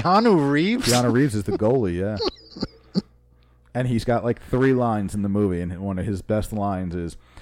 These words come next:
Speaker 2: "That man is a fucking animal." <laughs>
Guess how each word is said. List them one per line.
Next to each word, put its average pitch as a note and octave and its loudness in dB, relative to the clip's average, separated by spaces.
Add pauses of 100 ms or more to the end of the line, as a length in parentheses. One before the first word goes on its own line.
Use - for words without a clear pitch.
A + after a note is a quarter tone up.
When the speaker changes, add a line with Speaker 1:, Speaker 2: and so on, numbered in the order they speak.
(220)
Speaker 2:
"That A2 -2
man A#2 2
is G2 -6
a F#2+ -4
fucking A2+ -2
animal." A#2+ -2 (340)
<laughs> A4 -6